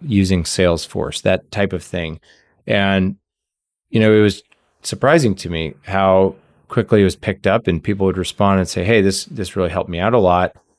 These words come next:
And then one day I got a phone call from a publisher and they said, you know, "We want to start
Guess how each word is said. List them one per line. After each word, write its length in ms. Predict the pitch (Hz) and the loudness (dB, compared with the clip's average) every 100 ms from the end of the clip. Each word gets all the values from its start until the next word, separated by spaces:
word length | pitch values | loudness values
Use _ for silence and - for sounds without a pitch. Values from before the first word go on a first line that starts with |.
| _ _ _ - | _ _ _ -2
And 100 | 104 | 0
then 120 | 101 | 2
one 160 | 107 | 2
day 140 | 107 107 | 2 2
I 40 | |
got 160 | 104 98 | 2 0
a 20 | |
phone 320 | - 123 139 | 0 2 2
call 500 | 139 104 98 104 113 _ _ _ _ | 2 2 4 4 0 _ _ _ _
from 480 | - 101 98 95 95 | -2 2 2 0 -2
a 400 | 110 95 92 90 - _ _ _ _ - | -2 0 2 0 -6 _ _ _ _ -6
publisher 720 | 120 113 98 - 98 123 - _ _ _ _ - | -2 0 0 0 0 0 -4 _ _ _ _ -4
and 120 | 95 | 0
they 120 | 95 | 0
said, 360 | - 101 95 - _ _ - | 2 0 0 -6 _ _ -6
you 120 | 101 | 0
know, 120 | 101 | 2
"We 160 | 92 101 | 2 2
want 360 | 92 101 110 | 2 2 0
to 160 | - 107 | 0 -2
start 580 | - - 107 101 98 | -2 -2 2 2 2